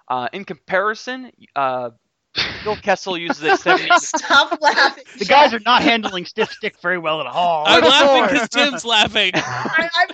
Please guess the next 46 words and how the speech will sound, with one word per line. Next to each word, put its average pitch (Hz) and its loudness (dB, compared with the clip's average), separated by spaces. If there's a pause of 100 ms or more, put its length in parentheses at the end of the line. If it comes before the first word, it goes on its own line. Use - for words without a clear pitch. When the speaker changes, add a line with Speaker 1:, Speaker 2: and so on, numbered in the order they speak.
Speaker 2:
trying 359 -2
not 311 -8
to 330 -10
laugh. 247 -10
I'm, 262 -12
like, 277 -12
trying 302 -10
just 311 -20
not 262 -6
to 330 -20
think 294 -16
about 240 -10
it. 226 -12
Oh 269 -8
my 277 -8
God, 240 -6
Speaker 1:
Ah. 254 -20
Speaker 2:
we 247 -20
are 233 -2
twelve. 226 -6 (160)
<laughs> - -2
Speaker 1:
You 233 -6
know 233 0
what? 220 -2
That, 240 0
I'm 202 -4
not. 214 -2 (180)
This 185 -14
is 185 -14
go-, 170 -6
um, 170 -6
it, 165 -10
this 185 -10
is 127 -18
making 139 -8
the 147 -16
podcast. 117 -16 (600)
Speaker 2:
Okay. 214 -6
Speaker 1:
I, 156 0
I, 151 0
Speaker 4:
Right, 202 -8
it 160 -8
is. 156 -8 (480)
Speaker 1:
<laughs> - -14
I'll 180 -6
delete 156 -8